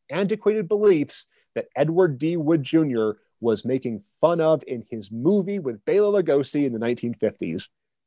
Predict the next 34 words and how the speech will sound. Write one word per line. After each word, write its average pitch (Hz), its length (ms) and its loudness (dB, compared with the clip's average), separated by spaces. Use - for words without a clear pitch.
I'm 139 60 -10
getting 180 140 2
a 175 40 2
little 190 180 4
worked 170 240 0
up 165 160 2
on 110 160 0
this 104 300 -8
'cause 131 200 2
it's, 131 240 0
it's 156 160 -6
really 175 260 2
infuriating 160 840 0
to 127 180 -4
have 151 140 -2
people 151 180 -6
not 143 160 2
understand 156 520 0
that 123 40 -4
just - 100 -10
because 147 200 -6
something 151 180 -4
is 131 140 -4
new 139 100 -4
to 139 100 -2
them 131 320 0
does 120 120 -10
not 127 160 -2
mean 135 100 0
it's 127 160 -2
new 113 80 -4
to 104 100 -4
the 107 60 -2
world. 107 420 2